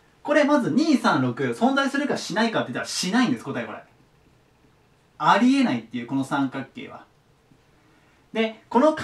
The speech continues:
え方は公式とか使って考える先生もいるんですけど、これ、これ、ちょっと、いるんですけど、存在するかしないかって言われたら、もう図を書く方が早いです、基本的には。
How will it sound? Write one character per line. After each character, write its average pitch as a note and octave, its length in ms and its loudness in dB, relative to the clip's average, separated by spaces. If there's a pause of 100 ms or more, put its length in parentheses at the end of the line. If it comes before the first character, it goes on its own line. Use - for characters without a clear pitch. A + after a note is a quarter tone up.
(140)
え D4+ 160 2
方 D4+ 160 0
は - 100 2
公 A#3 260 0
式 - 160 -8
と - 120 -4
か A3 100 4
使 - 260 2
っ G3+ 120 0
て G#3+ 100 6
考 G#3+ 180 2
え C#4+ 80 6
る B3+ 60 4
先 G3 120 -4
生 F#3+ 40 -8
も D3+ 140 -6
い D4+ 100 -4
る B4+ 160 4
ん A3 60 0
で D3+ 80 0
す - 80 -8
け C#3 80 -4
ど、 D3 360 -2
こ D3 300 4
れ、 D3 60 6
こ - 40 2
れ、 E3+ 60 4
ち - 140 -6
ょ - 40 -8
っ - 40 -16
と、 - 40 -20 (200)
い G3 80 2
る D4+ 120 6
ん A#3+ 40 0
で C#3+ 100 0
す - 60 -12
け A#2+ 80 -6
ど、 - 240 -2 (340)
存 D4+ 240 4
在 D#4+ 140 2
す - 240 -4
る F4 180 6
か G3 140 -2
し - 200 -4
な A#3 120 0
い A#3 80 -2
か - 100 2
っ - 60 -6
て - 160 -8
言 B2+ 60 0
わ C3+ 80 0
れ C#3+ 100 0
た D#3 80 4
ら、 B2+ 240 0
も C3+ 100 -4
う G#2+ 60 -8
図 A2+ 180 -2
を D#4+ 40 4
書 E4+ 80 0
く G4+ 120 6
方 G#3 100 6
が - 100 -2
早 D#3+ 300 2
い - 60 4
で A3 80 0
す、 - 100 -8
基 D3 120 0
本 C#3+ 120 0
的 B2+ 120 0
に A2+ 80 -2
は。 G#2+ 120 -14